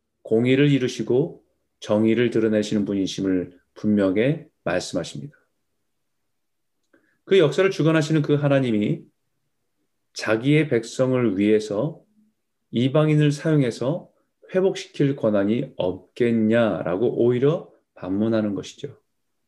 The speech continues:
토기장이가 진흙을 이겨서 자신이 원하는 그릇을 빚어서 만들 권한이 없느냐? 그릇이 토기장이 보고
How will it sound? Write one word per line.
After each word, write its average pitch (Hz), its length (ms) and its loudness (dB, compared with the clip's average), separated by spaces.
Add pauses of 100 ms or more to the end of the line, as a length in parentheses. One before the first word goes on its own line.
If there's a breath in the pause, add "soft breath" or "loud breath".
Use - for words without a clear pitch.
(1900 soft breath)
토기장이가 170 560 4
진흙을 156 380 4
이겨서 147 480 2
자신이 143 400 0
원하는 127 480 2
그릇을 117 400 -2
빚어서 113 460 0
만들 104 360 0
권한이 101 400 0
없느냐? 85 840 -4 (1500)
그릇이 127 840 0 (880)
토기장이 165 500 2
보고 98 720 0